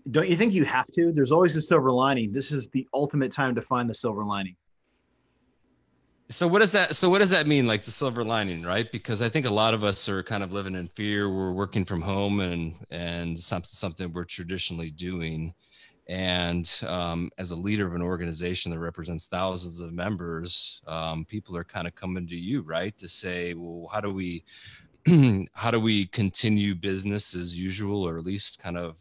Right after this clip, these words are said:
Speaker 2: under the radar while everything starts to shake out?" Let's, uh, let's talk about some of the challenges that maybe you're facing, uh, or that your members are facing that they might need some clarity around.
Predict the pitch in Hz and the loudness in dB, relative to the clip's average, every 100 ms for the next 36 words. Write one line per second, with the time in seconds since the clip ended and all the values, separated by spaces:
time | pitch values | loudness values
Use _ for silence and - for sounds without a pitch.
0 | _ _ _ _ _ _ - 95 85 85 | _ _ _ _ _ _ -14 -10 -8 -6
1 | 82 95 107 87 85 87 87 92 90 87 | -2 2 2 2 0 -2 -2 -4 -6 -6
2 | - 90 85 - - - 85 92 101 98 | -6 -6 -8 -10 -8 -6 -8 -4 -4 -4
3 | 90 - 110 - 131 104 90 _ _ _ | -6 -10 -10 -4 0 0 -2 _ _ _
4 | 131 - 160 151 - 147 110 - 110 123 | -4 -2 2 2 2 2 2 2 2 4
5 | 123 107 95 101 101 107 104 98 98 - | 4 2 0 0 0 0 0 -2 -2 -2
6 | 95 117 - 92 87 90 - _ _ _ | -2 0 -2 -2 -2 -4 -10 _ _ _
7 | _ - 95 90 101 104 107 98 92 101 | _ -10 -6 -4 -2 0 0 0 2 4
8 | 120 107 95 - 92 92 - 95 92 90 | 4 2 0 0 0 0 0 0 0 0
9 | 95 95 92 98 - 92 - 92 110 92 | 0 0 -2 -6 -6 -8 -6 -4 -2 -2
10 | 78 76 73 | -6 -8 -10